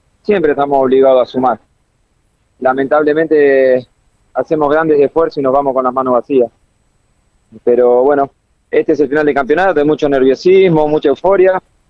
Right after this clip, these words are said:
pero como te digo, hay que hacerse cargo. Hoy no hay chicos, no hay nada, nosotros tenemos que mirar internamente, no podemos mirar para afuera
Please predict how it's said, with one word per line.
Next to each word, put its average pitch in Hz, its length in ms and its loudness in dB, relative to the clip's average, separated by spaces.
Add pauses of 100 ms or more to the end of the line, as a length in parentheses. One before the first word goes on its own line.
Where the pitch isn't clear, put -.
(480)
pero 127 720 2 (240)
como 139 220 -4
te 147 120 0
digo, 139 140 2
hay 139 80 0
que 147 80 0
hacerse 143 380 -4
cargo. 175 600 2 (560)
Hoy 135 800 2 (640)
no 147 100 -2
hay 151 80 -2
chicos, 165 640 0 (220)
no 139 100 -4
hay 147 100 0
nada, 156 240 -2
nosotros 139 320 -2
tenemos 143 280 -8
que 127 100 -16
mirar 143 320 2 (240)
internamente, 147 640 -2
no 143 80 -2
podemos 139 300 -2
mirar 135 200 -2
para 120 180 0
afuera 156 300 0